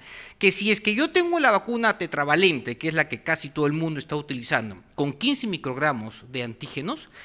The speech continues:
esta tiene sesenta microgramos, cuatro veces más microgramos. Y de hecho, cuando vemos los estudios, en especial en pacientes con trasplante de órganos sólidos y en pacientes con V I H, la inmunogenicidad supera tremendamente la alta dosis de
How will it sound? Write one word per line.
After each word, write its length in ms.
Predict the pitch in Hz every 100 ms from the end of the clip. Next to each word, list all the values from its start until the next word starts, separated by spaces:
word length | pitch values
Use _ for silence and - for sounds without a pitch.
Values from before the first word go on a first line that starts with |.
| -
esta 280 | - 185 175
tiene 220 | 170 190
sesenta 640 | 185 - 123 - 190 160 131
microgramos, 580 | 127 123 107 104 101
cuatro 420 | - 233 247 233 190
veces 300 | 185 165 151
más 400 | 160 147 - 156
microgramos. 720 | 143 127 117 110 92 - - - -
Y 140 | - 185
de 180 | 220 311
hecho, 440 | 320 - 196 294 - -
cuando 320 | - 147 143 156
vemos 560 | 262 214 143 131 -
los 160 | 143 127
estudios, 480 | 127 - 202 151 147
en 140 | 131
especial 600 | 113 - 117 208 214 170
en 120 | 151 127
pacientes 540 | 120 - 185 175 165
con 180 | 135 123
trasplante 560 | 117 - - 185 160
de 80 | 147
órganos 360 | 156 160 135 117
sólidos 420 | 156 123 110 -
y 80 | 127
en 80 | 120
pacientes 420 | 117 151 156 143
con 160 | 117
V 100 | 117
I 180 | 147 151
H, 300 | 143 - 135 - - - -
la 440 | 135 131 - - _ -
inmunogenicidad 1200 | 170 180 254 330 277 - 151 135 139 143 151 -
supera 640 | - - 139 - 240 208 -
tremendamente 840 | 135 180 247 220 165 160 151 160
la 200 | 127 131
alta 240 | 160 156
dosis 520 | 147 139 135 143 143 127
de 280 | 131 147